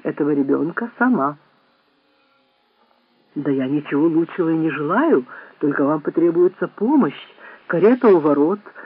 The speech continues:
отвезем мальчиков домой, а вы поедете с нами». Доктор,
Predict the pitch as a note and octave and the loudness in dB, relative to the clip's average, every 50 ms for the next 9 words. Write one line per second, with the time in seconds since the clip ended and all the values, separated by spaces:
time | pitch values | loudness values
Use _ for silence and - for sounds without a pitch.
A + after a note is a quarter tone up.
0 | - - - E3 E3 F3 F#3 F3+ G3 C4+ C#4 C4 A3+ G3 G3+ A3 A3+ - - B3 | -18 -10 -4 -2 0 2 2 4 4 6 6 6 6 4 4 2 2 0 -2 2
1 | - A#3+ G#3 F3+ F3 F#3 E3+ E3 E3 F3 F#3+ G#3+ A3 G#3+ - - - - - B3 | 2 2 2 4 2 2 2 2 2 2 2 2 0 -2 -10 -20 -18 -8 -2 0
2 | C4+ D4+ E4+ D#4+ - F#3 E3+ F3+ F#3+ G3+ A#3+ B3+ - D4+ C#4+ - - C4 C4 A#3+ | 4 4 4 2 2 2 4 4 4 4 2 0 0 -2 -4 0 2 2 2 2
3 | A#3+ A#3 A#3 A#3+ B3 _ _ _ _ _ _ _ _ _ _ _ _ _ _ _ | 2 0 -4 -4 -6 _ _ _ _ _ _ _ _ _ _ _ _ _ _ _
4 | _ _ _ _ _ _ _ _ _ _ - C#3+ D#3+ A3+ B3+ B3 - - D#3 C#3+ | _ _ _ _ _ _ _ _ _ _ -4 2 2 2 2 2 -2 -6 -6 -6